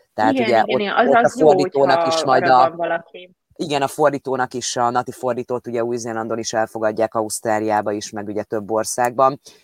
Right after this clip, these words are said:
Speaker 1: úgyhogy
Speaker 2: Mhm.
Speaker 1: azt is majd be fogom linkelni. Remélem, hogy ismételten hasznos volt a beszélgetés. Nekem biztos, mert én egyre többet tudok meg Új-Zélandról. <laughs> Úgyhogy, úgyhogy ez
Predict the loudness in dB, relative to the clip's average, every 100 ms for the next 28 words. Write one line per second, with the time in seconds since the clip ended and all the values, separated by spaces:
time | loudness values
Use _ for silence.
0 | _ -12 -8 -2 0 0 0 0 0 -4
1 | -6 -6 -4 -4 -4 -6 -6 -6 0 0
2 | 0 -4 -6 -20 -20 -20 _ _ _ 2
3 | 4 4 4 2 4 4 4 2 0 -4
4 | -4 -2 0 -2 -2 0 0 0 -2 -4
5 | -8 -2 0 2 0 0 -2 0 0 -2
6 | -4 -2 -2 -4 -4 -2 -4 -2 -4 -4
7 | -4 -4 -2 0 0 0 2 0 0 -10
8 | -14 -14 -16 -14 -14 _ _ _ _ 0
9 | 0 2 0 2 2 0 -10 -10 -8 -6
10 | -4 -2 2 2